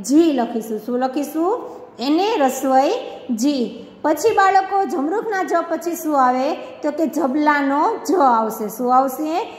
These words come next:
જબલાનો જ. તો આપણે અહીંયા લખીશું જબલાનો જ, એને રસોઈ જી લખીશું. શું લખીશું? એને રસોઈ જી. તો બાળકો, કને રસોઈ કી,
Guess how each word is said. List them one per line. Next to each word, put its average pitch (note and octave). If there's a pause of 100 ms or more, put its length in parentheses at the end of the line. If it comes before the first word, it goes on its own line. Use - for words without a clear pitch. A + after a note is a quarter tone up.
(200)
જબલાનો C4 (320)
જ. G#3+ (640)
તો G#4
આપણે F#4+
અહીંયા F#4
લખીશું D#4+
જબલાનો C#4+ (440)
જ, A3+ (580)
એને G#4+
રસોઈ D4
જી C4+
લખીશું. G3
શું A3+
લખીશું? C4 (380)
એને F4+
રસોઈ C4
જી. C4 (260)
તો G4+
બાળકો, D4+ (440)
કને E4
રસોઈ D4
કી, D4